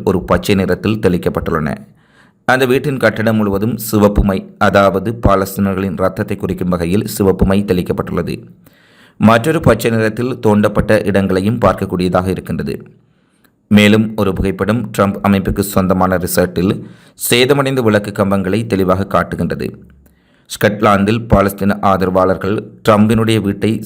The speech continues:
சேதப்படுத்தியிருப்பதுடன், ட்ரம்பினுடைய வீடு முழுவதும் இரத்தத்தை குறிக்கும் வகையில் சிவப்பு மைகளை தெளித்திருப்பது ட்ரம்புக்கு அதிர்ச்சி ஏற்படுத்தியுள்ளது. இதேபோல லண்டனில் உள்ள பிக் பென் கோபுரத்தில் ஏறி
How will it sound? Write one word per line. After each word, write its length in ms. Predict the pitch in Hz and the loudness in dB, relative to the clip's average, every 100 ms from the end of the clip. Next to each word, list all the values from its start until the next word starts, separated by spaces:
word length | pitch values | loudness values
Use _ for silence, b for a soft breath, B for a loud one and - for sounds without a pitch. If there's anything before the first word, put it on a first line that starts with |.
| - | 0
சேதப்படுத்தியிருப்பதுடன், 1120 | 104 101 - 98 101 92 98 92 90 98 - B B B _ 120 | 2 2 2 0 0 0 -2 -2 -4 -4 -6 B B B _ 4
ட்ரம்பினுடைய 480 | 120 143 143 143 | 4 2 0 0
வீடு 240 | 113 107 110 | 0 0 -2
முழுவதும் 520 | 107 98 98 120 - | -2 -4 -4 -6 -6
இரத்தத்தை 520 | 110 104 104 123 120 120 | 0 2 2 0 -2 0
குறிக்கும் 340 | 107 101 101 | 0 0 -2
வகையில் 440 | 95 92 101 117 - | -2 0 0 -2 -4
சிவப்பு 420 | - 104 104 98 | -2 2 2 2
மைகளை 300 | 101 98 98 | 0 2 0
தெளித்திருப்பது 840 | 95 92 90 90 - 82 98 - - - | 0 -2 -2 -4 -4 -4 -4 -6 -14 0
ட்ரம்புக்கு 460 | 104 95 104 - - | 2 2 0 -4 -8
அதிர்ச்சி 580 | - 95 90 - 107 107 | -4 -2 -4 -4 -6 -2
ஏற்படுத்தியுள்ளது. 680 | 101 87 90 101 85 78 - - _ _ b b b b b _ 113 | -2 -2 -6 -4 -4 -4 -6 -12 _ _ b b b b b _ 6
இதேபோல 400 | 110 104 110 113 | 6 4 0 0
லண்டனில் 380 | 104 101 101 | 0 -2 -2
உள்ள 200 | 98 107 | -2 -2
பிக் 280 | 107 104 98 | -4 -6 -2
பென் 280 | 107 101 - | 0 -2 -2
கோபுரத்தில் 680 | 104 101 98 95 104 - - | 0 2 4 2 0 -4 0
ஏறி 500 | 107 95 92 117 | 2 2 0 -4